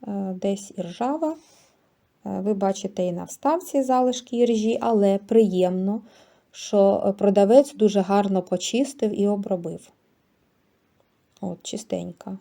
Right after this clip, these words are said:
Бо я почала мити, е, вона була чистюсінька.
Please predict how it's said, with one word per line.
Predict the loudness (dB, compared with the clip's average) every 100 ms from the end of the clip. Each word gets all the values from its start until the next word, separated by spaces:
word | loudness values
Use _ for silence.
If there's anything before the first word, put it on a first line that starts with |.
| _
Бо | -4
я | -4
почала | -2 -4 -2 -2 -2
мити, | -2 -2 -2 0 0 -2 _ _ _ _
е, | -12 -10 -10 -12 -14 _ -6
вона | -4 -4
була | -4 -4 -4
чистюсінька. | -6 -12 -14 -20 -16 -16 -16 -16